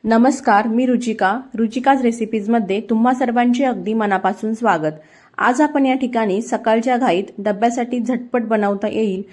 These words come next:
अशी गवारीची रस्सा भाजी कशी बनवायची ते बघणार आहोत. तर सर्व बायकांना किंवा आयांना रोज सकाळी असा प्रश्न पडतो की आज डब्यासाठी काय बनवायचे, त्यातल्या त्यात सकाळच्या घाईमध्ये झटपट काय बनवता येईल,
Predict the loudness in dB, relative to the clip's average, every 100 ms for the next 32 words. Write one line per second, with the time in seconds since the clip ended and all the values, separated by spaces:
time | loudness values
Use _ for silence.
0 | -20 -10 -6 -4 0 2 2 0 0 0
1 | 0 0 -2 0 -2 -2 -4 -4 -2 -2
2 | 0 0 -2 -2 -4 -2 0 0 0 0
3 | 0 -2 -6 -8 -16 -20 -20 _ -2 2
4 | 4 4 4 2 2 0 2 2 0 -2
5 | 0 0 0 0 0 0 0 -2 -4 -2
6 | 0 0 -2 -4 -2 -2 -2 -4 -2 -4
7 | 0 -2 -2 -8 -20 _ -2 0 2 0
8 | 0 0 0 -2 -4 -6 -2 0 2 0
9 | -2 -4 -6 -6 -6 -2 -2 -2 -2 -2
10 | -2 -4 -8 -4 -4 -2 -4 -2 -4 -2
11 | -4 -4 -4 -2 -4 -4 -6 -6 -2 -2
12 | 0 0 -2 -2 -4 -2 -2 -2